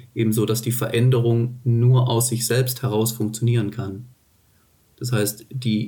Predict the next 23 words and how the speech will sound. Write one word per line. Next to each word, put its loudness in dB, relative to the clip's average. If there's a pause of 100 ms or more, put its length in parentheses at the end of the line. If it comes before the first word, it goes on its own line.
Idee 2
einer 0
Therapie -2
ist -2 (140)
dann 2
sozusagen 0
eher -2
einen 0
Rahmen 0
zu -2
geben 0
oder 0
eben 0
eine -2
bestimmte -2
Unterstützung -2
zu -4
geben, 0 (240)
damit 0
dieser 2
Veränderungsprozess 0
möglich 0
ist. -8